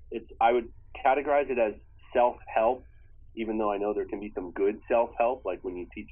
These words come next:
people how to exercise spiritual discipline in your daily life in prayer. Those are good self-help. You're teaching people how to. But when it is non-biblical and you're teaching people how to be a better you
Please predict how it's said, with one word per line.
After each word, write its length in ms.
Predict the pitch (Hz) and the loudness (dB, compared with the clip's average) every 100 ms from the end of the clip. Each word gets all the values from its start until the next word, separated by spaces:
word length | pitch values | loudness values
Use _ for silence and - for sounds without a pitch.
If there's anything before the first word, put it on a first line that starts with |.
| - | -14
people 340 | 90 92 87 - - | -6 -6 -6 -14 -14
how 340 | - 123 135 139 - | 0 4 4 2 -6
to 260 | 107 98 101 | -6 -4 -4
exercise 560 | 110 107 92 98 92 85 - | -4 -6 -4 -2 -2 -4 -6
spiritual 340 | 95 - 107 | -4 -2 -4
discipline 540 | 131 160 - - 82 85 | -6 -8 -10 -8 -8 -8
in 280 | 85 87 90 | -8 -10 -8
your 120 | 85 | -6
daily 280 | 87 90 107 | -4 -2 -2
life 260 | 85 90 - 107 | -2 -4 -10 -10
in 140 | 117 | -10
prayer. 420 | - 143 113 78 82 | -2 0 0 -4 -4
Those 180 | 139 | -4
are 180 | 160 139 - - - | -4 -8 -14 -16 -6
good 220 | 143 139 - | -6 -4 2
self-help. 540 | 123 120 120 92 - 98 | 2 2 -2 -2 -4 -10
You're 160 | 98 - | -10 -8
teaching 300 | 131 120 110 | -6 -4 -6
people 240 | 113 98 98 | -6 -6 0
how 180 | 101 - | 0 0
to. 200 | 110 85 - - - - - - | -6 -6 -10 -20 -20 -20 -14 0
But 280 | 127 143 - - - - | 2 2 -2 -20 -20 -10
when 180 | 113 120 | -2 0
it 160 | 107 - - - - - - | -2 -6 -20 -20 -20 -20 -14
is 140 | 113 107 | -10 -8
non-biblical 1080 | 107 110 120 147 143 127 123 127 120 120 117 | -4 0 2 2 0 0 0 -2 0 2 2
and 80 | 110 | 0
you're 120 | 104 95 | -2 -6
teaching 340 | 127 123 117 107 | -10 -6 -8 -6
people 240 | 117 107 | -8 -2
how 100 | 143 | 0
to 60 | 147 | 0
be 160 | 135 | -2
a 40 | 120 | 0
better 240 | 113 110 | 0 -2
you 260 | 95 90 - | -4 -8 -10